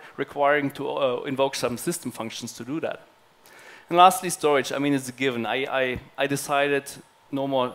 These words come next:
wanting to manage storage capacity at a certain point in my career, right? And we think, um, the cloud,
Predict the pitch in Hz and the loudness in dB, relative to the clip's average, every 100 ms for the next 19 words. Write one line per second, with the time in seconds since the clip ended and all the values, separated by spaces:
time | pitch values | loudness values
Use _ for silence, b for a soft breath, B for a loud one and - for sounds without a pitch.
0 | 104 127 123 120 117 113 110 - 117 110 | -4 -4 -4 -8 -6 -6 -6 -8 -6 -6
1 | - 120 - 101 - 113 110 101 113 104 | -8 -12 -10 -12 -14 -18 -16 -14 -14 -14
2 | - 110 104 104 101 101 107 107 110 104 | -6 -6 -6 -12 -12 -12 -12 -14 -14 -18
3 | - _ _ B B B B B B B | -20 _ _ B B B B B B B
4 | B B B B B B B B _ _ | B B B B B B B B _ _
5 | _ 156 233 - 226 202 214 - - - | _ -2 0 0 0 0 -2 -8 -10 -2
6 | 156 156 147 143 143 180 _ _ _ - | 2 2 2 -2 -4 -10 _ _ _ -12
7 | - 214 202 185 185 | 0 4 6 4 2